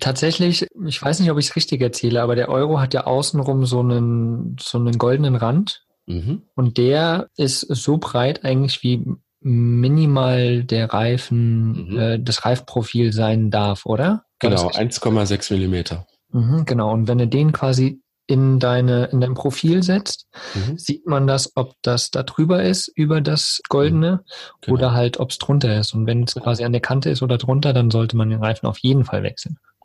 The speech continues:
Speaker 2: Genau. Ganz wichtig, vor allen Dingen bei Winterreifen sind eins Komma sechs Millimeter wirklich sehr, sehr, sehr, sehr, sehr, also wirklich, man sollte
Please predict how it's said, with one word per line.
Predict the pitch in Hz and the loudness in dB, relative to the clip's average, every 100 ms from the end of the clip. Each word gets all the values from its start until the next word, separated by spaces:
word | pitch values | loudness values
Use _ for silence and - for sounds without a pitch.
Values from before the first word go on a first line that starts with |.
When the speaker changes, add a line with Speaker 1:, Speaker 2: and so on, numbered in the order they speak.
| - | -6
Speaker 2:
Genau. | 85 67 80 - - | -6 -6 -10 -16 -4
Ganz | 104 127 127 | -2 -2 -2
wichtig, | 131 - 127 - - - - - - - | -4 0 0 -2 -6 -12 -12 -14 -18 -6
vor | 113 | -2
allen | 110 127 | 2 2
Dingen | 120 | 2
bei | 104 | 2
Winterreifen | 117 147 101 101 104 107 | 2 0 0 0 0 -2
sind | 101 98 | -2 -2
eins | - 98 117 - - | 0 0 0 -4 -8
Komma | - 107 101 | -2 0 2
sechs | 92 113 - | 0 -2 0
Millimeter | 113 107 104 104 101 | 0 2 2 2 0
wirklich | 101 98 98 | -2 -6 -4
sehr, | 104 104 | 0 0
sehr, | 101 98 92 | 2 0 2
sehr, | 98 90 | 0 0
sehr, | 90 90 87 90 85 | 0 0 0 0 0
sehr, | 82 82 80 80 | 0 0 0 -2
also | 82 82 | -4 -4
wirklich, | 85 87 90 - - _ | -4 -2 -2 -4 -8 _
man | 90 80 98 | -4 -2 0
sollte | 107 117 120 113 - | 2 2 2 2 0